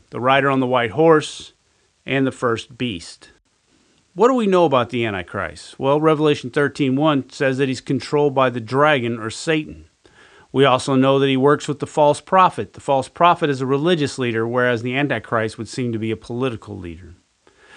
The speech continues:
We know he'll lead a confederation of ten nations.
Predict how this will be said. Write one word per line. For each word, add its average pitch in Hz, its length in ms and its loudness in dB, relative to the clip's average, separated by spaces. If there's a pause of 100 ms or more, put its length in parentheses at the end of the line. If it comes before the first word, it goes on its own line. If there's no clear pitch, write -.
(220)
We 135 120 2
know 151 220 4
he'll 156 200 4
lead 160 260 2
a 151 40 0
confederation 156 920 2
of 120 120 -8
ten 160 360 0
nations. - 720 -6